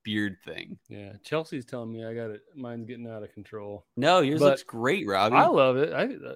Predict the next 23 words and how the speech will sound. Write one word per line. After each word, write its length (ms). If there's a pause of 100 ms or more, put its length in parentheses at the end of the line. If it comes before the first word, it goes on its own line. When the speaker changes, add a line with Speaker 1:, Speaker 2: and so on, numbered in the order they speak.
(100)
Speaker 2:
but 160
she's 280
like, 200
Speaker 1:
Tell 180
Speaker 2:
"It's 80
Speaker 1:
her 60
Speaker 2:
too 60
Speaker 1:
she's, 340
Speaker 2:
bushy." 180 (280)
Speaker 1:
she's 340
like 180
Steve 680
for 260
beards. 760 (140)
Speaker 2:
Quit 140
being 140
a 60
mental 300
prick. 400
Jeez. 400 (200)
Speaker 1:
Yeah, 280
Speaker 2:
Um, 320
Speaker 1:
exactly. 600